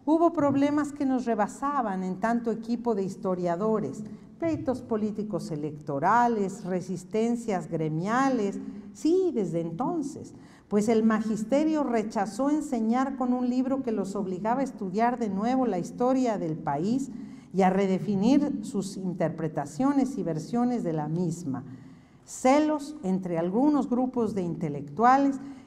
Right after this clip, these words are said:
y hasta rancias enemistades personales". Y en eso, esa es la explicación que da de lo que fue un movimiento masivo en contra de los famosos libros de texto que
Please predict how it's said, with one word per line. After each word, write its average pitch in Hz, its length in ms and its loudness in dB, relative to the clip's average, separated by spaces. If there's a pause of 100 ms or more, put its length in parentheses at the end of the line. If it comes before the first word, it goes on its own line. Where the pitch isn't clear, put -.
y 180 80 2
hasta 180 320 2
rancias 262 720 2
enemistades 170 720 -4
personales". 120 880 -10
Y 196 40 -4
en 202 120 -2
eso, 247 400 -2
esa 208 200 -2
es 247 60 -2
la 220 80 0
explicación 196 680 -2
que 240 160 0
da 208 200 4 (520)
de 175 100 2
lo 170 160 4
que 170 140 -2
fue 240 520 2 (160)
un 269 220 8
movimiento 254 720 4
masivo 254 840 4
en 208 220 2
contra 269 520 6
de 214 140 0
los 190 180 -2
famosos 220 640 0
libros 240 480 0
de 190 140 -2
texto 254 580 -2 (420)
que 240 560 2